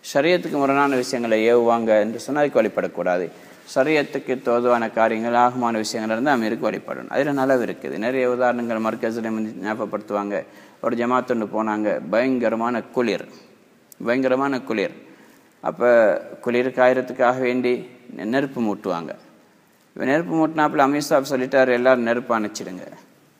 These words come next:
யாரும் நெருப்பு மூட்டக்கூடாது." இப்ப இது இவங்க சரியான மனசு கவலை. அந்த ஜமாத் திரும்பி வந்தாப்புல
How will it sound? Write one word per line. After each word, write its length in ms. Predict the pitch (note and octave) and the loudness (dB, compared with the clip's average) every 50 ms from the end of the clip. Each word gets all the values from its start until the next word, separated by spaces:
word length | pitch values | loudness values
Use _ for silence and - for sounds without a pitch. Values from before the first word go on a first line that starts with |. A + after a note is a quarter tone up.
| _ _ _ | _ _ _
யாரும் 360 | _ - A2+ B2 B2+ D3 E3+ E3 - - - - - - - _ - | _ 2 4 4 4 2 0 -6 -12 -18 -20 -20 -20 -20 -20 _ -8
நெருப்பு 360 | - A#2 A#2+ B2+ B2 A#2 A2+ | -6 -6 -4 -4 -4 -4 -6
மூட்டக்கூடாது." 600 | A2 G#2+ G#2 F#2+ - G2 F2+ F2+ D2+ B1 G1+ G1+ - - - - _ _ _ _ _ _ _ _ _ _ _ _ _ _ _ _ _ _ _ _ _ _ _ _ _ _ _ _ _ _ _ _ _ _ _ _ | -4 -4 -6 -4 -4 -4 -4 -2 -4 -4 -6 -10 -18 -20 -20 -20 _ _ _ _ _ _ _ _ _ _ _ _ _ _ _ _ _ _ _ _ _ _ _ _ _ _ _ _ _ _ _ _ _ _ _ _
இப்ப 260 | _ - B2+ - B2+ B2+ | _ -12 -8 -2 2 2
இது 200 | C3 C3 B2+ A#2+ | 4 4 4 2
இவங்க 280 | A#2 A#2+ A#2 A2 G#2 | 2 0 0 -2 -2
சரியான 340 | G#2 - G2+ F#2+ A2+ C3 C#3+ | -2 -2 -2 -2 0 0 0
மனசு 360 | C3 B2+ B2+ B2+ - C3+ B2+ | 0 0 -2 -2 -4 -4 -2
கவலை. 520 | - - B2 B2 A#2+ A#2 G#2 - - - - - - - - _ _ _ _ _ _ _ _ _ _ _ _ _ _ _ _ _ _ _ _ _ _ | 2 2 2 2 4 0 0 -2 -4 -12 -20 -20 -20 -20 -20 _ _ _ _ _ _ _ _ _ _ _ _ _ _ _ _ _ _ _ _ _ _
அந்த 280 | _ - B2 A#2+ A#2+ B2+ | _ -8 -6 0 0 2
ஜமாத் 260 | C#3 D3+ D#3 D3+ D3 | 2 2 0 0 -2
திரும்பி 320 | - C#3+ C#3 D3 D3 C#3+ C#3 | -4 -4 -2 0 0 2 2
வந்தாப்புல 720 | C3+ C3 C3 B2 B2 A#2 A2 - G#2+ B2+ D3 D#3+ - - | 2 2 4 4 4 2 2 0 2 4 4 2 2 0